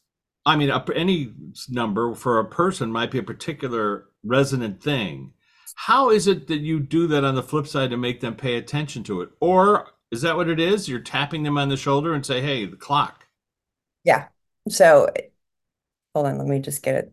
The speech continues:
Speaker 2: from, from what he's saying. Um, he's laughing. He's like, "I keep you busy." <laughs> "I keep you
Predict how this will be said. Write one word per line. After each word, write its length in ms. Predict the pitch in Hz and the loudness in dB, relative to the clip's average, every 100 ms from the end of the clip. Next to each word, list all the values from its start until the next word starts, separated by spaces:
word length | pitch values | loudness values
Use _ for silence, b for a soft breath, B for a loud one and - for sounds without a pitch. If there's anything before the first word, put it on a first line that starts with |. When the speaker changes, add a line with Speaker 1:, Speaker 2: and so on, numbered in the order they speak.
| _ _ | _ _
Speaker 2:
from, 400 | 139 139 135 135 _ | -6 -4 -4 -10 _
from 120 | 143 139 | -10 -8
what 140 | - | -8
he's 200 | 147 - | -8 -10
saying. 360 | - - - 139 _ | -8 -10 -10 -14 _
Um, 440 | - 151 135 147 143 _ _ _ _ _ _ _ _ _ _ _ _ _ _ _ _ _ _ _ _ _ _ _ _ _ _ _ _ _ _ _ _ _ _ _ _ _ _ _ _ _ _ _ _ _ b b | 2 4 2 -2 -10 _ _ _ _ _ _ _ _ _ _ _ _ _ _ _ _ _ _ _ _ _ _ _ _ _ _ _ _ _ _ _ _ _ _ _ _ _ _ _ _ _ _ _ _ _ b b
he's 240 | 233 226 165 | 2 4 4
laughing. 300 | 113 147 143 | 4 2 0
He's 120 | 151 | 4
like, 140 | 165 | 4
"I 80 | 160 | 4
keep 300 | 165 226 220 | 2 -4 -2
you 100 | 185 | 0
busy." 600 | 180 185 147 131 143 - _ | 6 6 4 -2 -2 -8 _
<laughs> 180 | _ - 214 180 226 B B B B - - 127 _ - | _ -8 -8 -6 -12 B B B B -20 -18 -20 _ 0
"I 80 | 175 | 2
keep 200 | 240 208 | 4 2
you 140 | 208 | 0